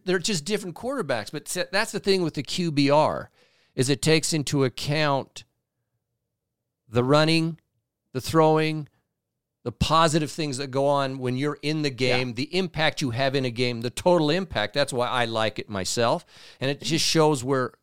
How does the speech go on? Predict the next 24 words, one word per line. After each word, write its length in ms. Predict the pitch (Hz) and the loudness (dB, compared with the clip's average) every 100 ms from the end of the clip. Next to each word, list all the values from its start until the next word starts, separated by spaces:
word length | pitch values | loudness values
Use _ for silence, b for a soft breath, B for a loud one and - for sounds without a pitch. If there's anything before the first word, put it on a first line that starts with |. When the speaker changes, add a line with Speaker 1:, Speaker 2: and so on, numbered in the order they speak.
| _ | _
Speaker 1:
Cam 300 | - 131 127 | -6 -4 -2
Rising 400 | 123 120 107 110 | -2 -2 -4 -4
is. 280 | 135 98 85 | -4 -4 -4
Now, 300 | 135 123 110 B B B B B _ | -4 -2 -4 B B B B B _
obviously, 880 | 139 175 170 143 107 - 95 95 120 _ _ _ _ _ _ _ _ _ _ _ _ _ _ | 4 4 4 0 -2 -6 -6 -8 -10 _ _ _ _ _ _ _ _ _ _ _ _ _ _
so 340 | - - 131 131 | -8 -2 -2 0
in 220 | 160 156 | 0 0
the, 260 | 151 143 135 | 2 2 2
uh, 220 | 123 107 - | 2 0 -4
in 140 | 139 135 | -4 -4
the 80 | |
conference, 840 | - - 170 170 - 101 104 - - _ _ _ _ _ _ _ _ _ _ _ _ _ _ _ _ _ _ _ _ _ _ | -4 -2 0 0 -2 -8 -6 -10 -12 _ _ _ _ _ _ _ _ _ _ _ _ _ _ _ _ _ _ _ _ _ _
you 120 | 123 | -2
have 120 | 131 - | -2 -2
Cam 300 | 151 151 147 | -2 0 2
Rising's 440 | 135 123 135 120 | 2 2 -2 -4
one, 580 | 110 110 110 110 107 101 _ 101 | -2 -2 -2 -6 -8 -14 _ -6
D 180 | 120 123 | -4 -2
T 200 | - 139 | -2 -2
R 220 | 123 120 | 0 0
is 200 | 110 - | -4 -8
two, 520 | - 117 101 101 95 _ _ _ _ - | -8 -4 -2 -4 -6 _ _ _ _ -10
Caleb 320 | 135 143 131 | -4 -2 -2
Williams, 520 | 123 113 107 104 101 | 0 0 0 -4 -8